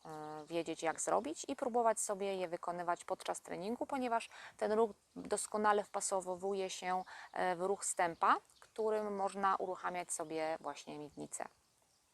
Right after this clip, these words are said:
Mm, to przejście piersiowo-lędźwiowe, mm,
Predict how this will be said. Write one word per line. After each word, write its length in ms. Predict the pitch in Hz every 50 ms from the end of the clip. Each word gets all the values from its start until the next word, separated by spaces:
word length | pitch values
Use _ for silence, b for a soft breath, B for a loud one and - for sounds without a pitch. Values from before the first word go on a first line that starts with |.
| _ _ _ _ _ _ _ _ - - - - B B B B B B B B B B B B B B B B B B B B B _ - -
Mm, 720 | 180 165 160 156 156 151 151 147 147 147 143 143 143 139 _ _ -
to 80 | -
przejście 420 | - - - 220 262 254 - - 214
piersiowo-lędźwiowe, 1160 | - 190 180 - - 196 175 180 180 175 175 175 175 170 175 165 156 147 147 151 175 226 254 - - - _ -
mm, 760 | 160 160 156 156 160 160 160 160 160 160 160 156 156 156